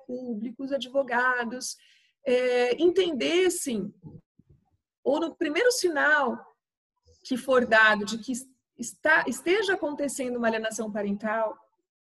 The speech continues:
essa família, esse pai ou essa mãe, eles devem ser advertidos. Olha, esse ato, ele pode ser um ato ensejador de uma alienação parental. Ele pode ser um ato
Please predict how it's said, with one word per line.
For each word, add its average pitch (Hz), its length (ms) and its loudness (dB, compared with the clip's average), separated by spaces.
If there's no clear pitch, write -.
essa 254 220 -2
família, 240 560 -4
esse - 180 -6
pai 240 240 2
ou 226 60 0
essa 214 220 -4
mãe, 233 360 -8
eles 220 180 -8
devem 233 380 -2
ser 240 240 -2
advertidos. 262 1120 -6
Olha, 180 480 0
esse 214 320 -2
ato, 196 520 2
ele 214 320 -2
pode 339 580 8
ser 294 240 -2
um 247 160 -4
ato 247 340 2
ensejador 233 760 2
de 262 80 -4
uma 254 100 -8
alienação 233 420 -8
parental. 214 540 -10
Ele 202 140 0
pode 262 340 0
ser 262 140 -6
um 233 120 -2
ato 233 320 0